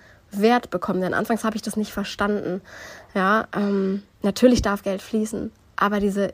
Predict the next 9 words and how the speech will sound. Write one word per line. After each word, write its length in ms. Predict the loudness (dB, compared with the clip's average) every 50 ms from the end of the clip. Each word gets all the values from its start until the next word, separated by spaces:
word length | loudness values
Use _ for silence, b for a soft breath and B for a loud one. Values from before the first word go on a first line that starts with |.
| -2 _
innere 380 | 4 4 6 6 4 4 2 2
Motivation, 1000 | 2 2 0 -2 -4 -6 -6 -6 -8 -8 -4 2 4 4 4 4 2 0 -4 -8 b b b b b b -8
die 60 | -6 0
kommt 280 | 2 2 4 4 2
halt 160 | -2 -4 -4
nicht 320 | 0 2 2 2 0 -2 -4
aus 160 | -6 -6 -6
dem 220 | -8 -10 -10 -8
Geld. 260 | -8 -8 -8 -8 -10